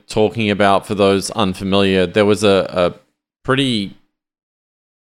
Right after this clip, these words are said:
highly publicized paper on generative agents, uh, released during the week,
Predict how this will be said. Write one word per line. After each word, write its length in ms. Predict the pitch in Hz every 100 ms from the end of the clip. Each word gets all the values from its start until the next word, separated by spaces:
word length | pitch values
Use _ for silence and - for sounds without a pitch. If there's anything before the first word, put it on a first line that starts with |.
| _ _ _
highly 320 | - 110 110 101
publicized 640 | 98 98 92 98 87 -
paper 500 | 90 90 87 90 87 -
on 240 | 87 87
generative 760 | 98 92 92 87 82 - - _ _ _ -
agents, 680 | 92 92 90 82 80 - - _ _ _ _ _ _ -
uh, 460 | 90 87 82 80 - - _ _ _ _ _ _ _ _ -
released 800 | - - 117 110 107 92 - - -
during 260 | 110 104
the 80 | 95
week, 520 | 85 95 85 82 -